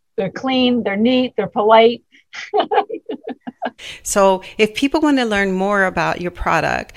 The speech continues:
Speaker 2: what is the best website? And also, do you have a discount code for our listeners who may be interested in trying the product?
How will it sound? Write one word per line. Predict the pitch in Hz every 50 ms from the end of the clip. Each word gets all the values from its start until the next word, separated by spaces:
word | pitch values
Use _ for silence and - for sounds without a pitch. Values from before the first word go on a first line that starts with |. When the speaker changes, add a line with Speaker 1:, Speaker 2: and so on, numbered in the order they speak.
| - -
Speaker 2:
what | 190 202
is | 214 214 -
the | 185
best | 190 185 180 180 -
website? | - 160 165 - - - - 147 147 156 170 - - - - -
And | 202 190 196
also, | 190 196 196 196 - - 208
do | 190 208
you | 202 202 208
have | 202 220 214 220
a | 214
discount | 214 240 269 - - - 202 175 165 165
code | - - 165 160 -
for | - - 170 160
our | 156 156 165
listeners | 170 170 165 - - 190 180 180 180 -
who | - 190
may | 175 160 156
be | 156 160 -
interested | 170 165 - - - - 180 165
in | 156 147 147
trying | - - - 151 135 127 131 131 120 - - - - - - - _ _ -
the | -
product? | - - 170 135 - 85 - - _ - -